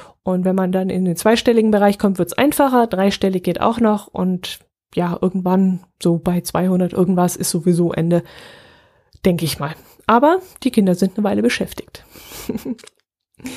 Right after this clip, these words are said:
So, das war's, glaub ich. Ach nein, ich möchte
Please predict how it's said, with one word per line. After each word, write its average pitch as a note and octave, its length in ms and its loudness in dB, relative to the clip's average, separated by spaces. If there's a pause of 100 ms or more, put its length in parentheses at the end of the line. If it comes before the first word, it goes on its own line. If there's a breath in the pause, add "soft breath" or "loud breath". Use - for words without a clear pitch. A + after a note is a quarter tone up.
(960 loud breath)
So, G#3 360 2
das G3 520 -4
war's, F#3 640 -6
glaub C4+ 520 -2
ich. E4+ 300 -2
Ach - 160 -10
nein, C#4+ 320 4
ich - 140 -6
möchte C#4 480 2